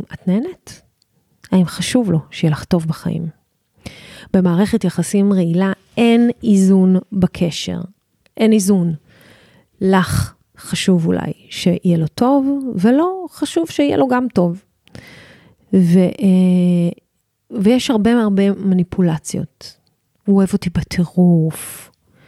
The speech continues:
אה, בעוצמה, את לא יודעת איזה אהבה הייתה לנו, איזה אובססיביות, כן. אבל גם קשר שמתחיל באובססיביות חשוד מאוד, כי התאהבות מהירה מדי, מערכות יחסים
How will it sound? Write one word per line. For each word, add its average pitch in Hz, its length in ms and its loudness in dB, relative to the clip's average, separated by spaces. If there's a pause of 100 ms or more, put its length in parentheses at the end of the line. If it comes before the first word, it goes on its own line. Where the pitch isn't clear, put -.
(400)
אה, 180 260 2
בעוצמה, 185 840 0
את - 100 -6
לא 202 60 4
יודעת 196 180 0
איזה 202 160 2
אהבה 170 400 2
הייתה 180 380 2
לנו, 180 360 4
איזה 175 140 2
אובססיביות, 185 1080 0
כן. 254 280 -2 (720)
אבל 175 160 0
גם 226 200 2
קשר - 260 -2
שמתחיל 196 420 -2
באובססיביות 190 800 2
חשוד - 480 0
מאוד, 180 440 2 (580)
כי 165 720 -2
התאהבות 170 540 0
מהירה 175 340 0
מדי, 180 380 0
מערכות 160 400 -8
יחסים 208 640 0